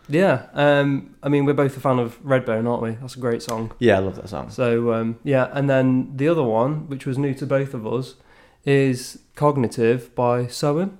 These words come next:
Speaker 2: Hmm.
Speaker 1: uh, which I've done a bit of research and are a Spanish band. Um,
Speaker 2: Okay.
Speaker 1: and from what I've heard, they're very musical, if that makes sense. Like, you can tell.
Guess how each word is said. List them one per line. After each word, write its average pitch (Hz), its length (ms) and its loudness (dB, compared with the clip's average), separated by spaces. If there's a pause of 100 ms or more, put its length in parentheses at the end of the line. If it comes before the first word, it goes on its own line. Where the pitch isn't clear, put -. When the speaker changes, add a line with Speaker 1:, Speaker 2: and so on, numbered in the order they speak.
(320)
Speaker 2:
Hmm. 143 200 0 (260)
Speaker 1:
uh, 135 280 2
which 135 520 -6
I've 127 160 -6
done 165 140 2
a 156 40 0
bit 131 140 0
of 135 60 0
research 131 420 0
and 131 120 -2
are 127 300 2
a 117 60 -4 (220)
Spanish 135 420 0
band. 117 320 -2 (640)
Um, 123 320 2
Speaker 2:
Okay. 117 260 0
Speaker 1:
and 131 120 -2
from 147 160 2
what 151 160 4
I've 135 120 0
heard, 120 420 6 (400)
they're 123 180 -4 (320)
very 131 340 4
musical, 135 580 0
if 156 80 -10
that 135 120 0
makes 135 200 -2
sense. 143 240 -2
Like, 123 220 4
you 135 80 -4
can 135 160 0
tell. 123 480 2